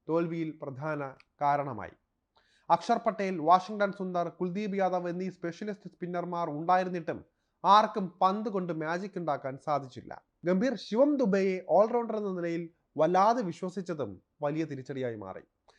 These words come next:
ടി ട്വന്റിയിൽ ബാറ്റ് കൊണ്ട് ഭേദപ്പെട്ട പ്രകടനം നടത്തിയത് മാറ്റി നിർത്തിയാൽ പന്ത് കൊണ്ട് ദുബെ ദുരന്തമായി മാറുകയായിരുന്നു. എന്നിട്ടും ഹർദിക് പാണ്ഡ്യയ്ക്ക് പകരം ദുബെയെ പരിഗണിച്ച ഗംഭീറിന്റെ തീരുമാനമാണ് ലോകമണ്ടത്തരമായെന്ന് പറയാതിരിക്കാനാകില്ല.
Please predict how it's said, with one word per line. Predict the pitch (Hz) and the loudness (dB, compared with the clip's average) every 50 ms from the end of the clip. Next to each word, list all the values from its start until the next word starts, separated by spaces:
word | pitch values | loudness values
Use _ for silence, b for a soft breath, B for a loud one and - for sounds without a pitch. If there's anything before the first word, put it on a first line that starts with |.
| b b b b _ | b b b b _
ടി | 165 190 | -2 0
ട്വന്റിയിൽ | 180 220 208 202 208 208 202 196 | 0 0 -2 -2 0 0 0 0
ബാറ്റ് | 170 160 165 180 190 185 - | 2 4 4 4 4 2 -2
കൊണ്ട് | 190 208 202 185 | -6 -4 -4 -6
ഭേദപ്പെട്ട | 151 131 160 180 185 214 190 196 190 | -4 -2 -4 -2 -2 -4 -8 -6 -6
പ്രകടനം | 185 - 175 170 175 180 185 180 180 | -6 -6 -6 -8 -6 -8 -6 -6 -4
നടത്തിയത് | 175 165 170 - 185 180 175 | -4 -6 -4 -6 -6 -6 -4
മാറ്റി | 175 170 170 180 180 202 | -2 0 -2 -2 0 -2
നിർത്തിയാൽ | 185 165 156 151 160 190 185 156 107 82 - _ _ _ _ _ _ _ _ | -4 -4 -4 -4 -2 0 0 0 0 -2 -10 _ _ _ _ _ _ _ _
പന്ത് | 196 208 220 240 226 254 | 4 4 4 4 0 0
കൊണ്ട് | 202 196 185 170 165 160 143 - | 0 0 0 0 0 0 0 -4
ദുബെ | 143 143 156 156 156 170 165 156 143 - _ 135 | -6 -4 -4 -2 0 -2 -2 -4 -6 -12 _ -14
ദുരന്തമായി | 131 131 147 156 170 170 165 165 143 131 120 113 | -8 -6 -2 -2 -2 0 -2 -4 -4 -4 -6 -6
മാറുകയായിരുന്നു. | 117 113 113 113 107 110 107 98 92 95 98 90 85 - _ _ _ _ _ _ _ _ _ - | -6 -6 -8 -8 -8 -8 -6 -6 -6 -6 -10 -14 -18 -20 _ _ _ _ _ _ _ _ _ -4
എന്നിട്ടും | 151 170 190 185 180 190 180 | -2 -2 0 0 0 -2 -4
ഹർദിക് | 139 143 170 170 175 196 247 240 _ | 0 -2 -2 0 0 -2 -4 -2 _
പാണ്ഡ്യയ്ക്ക് | 220 202 190 185 180 175 - | 0 0 2 0 -4 -6 -6
പകരം | 165 170 175 165 165 170 165 151 | -6 -4 -4 -4 -4 -4 -4 -6
ദുബെയെ | 151 151 170 175 185 | -4 -4 -2 -2 -2
പരിഗണിച്ച | 180 185 175 160 156 156 165 160 156 160 160 | -2 -4 -4 -4 -4 -6 -6 -8 -8 -8 -8
ഗംഭീറിന്റെ | 151 147 143 143 135 160 170 175 170 156 | -6 -6 -6 -6 -6 -6 -6 -4 -6 -6
തീരുമാനമാണ് | - 135 147 156 165 180 180 175 175 165 151 139 131 127 123 127 _ _ _ _ _ _ _ - | -6 -6 -6 -6 -4 -6 -4 -6 -6 -6 -6 -6 -6 -8 -10 -12 _ _ _ _ _ _ _ -8
ലോകമണ്ടത്തരമായെന്ന് | 127 135 143 156 165 151 127 123 127 127 143 143 135 135 131 131 131 127 127 123 120 120 120 _ _ _ _ _ _ - | -6 -6 -4 -4 -4 -6 -4 -6 -6 -6 -4 -6 -4 -4 -6 -6 -6 -6 -8 -8 -8 -10 -10 _ _ _ _ _ _ -2
പറയാതിരിക്കാനാകില്ല. | 139 135 139 147 147 135 123 - 120 110 101 92 - - 90 71 - | 0 0 2 0 0 -2 -6 -8 -8 -8 -8 -14 -14 -16 -16 -16 -18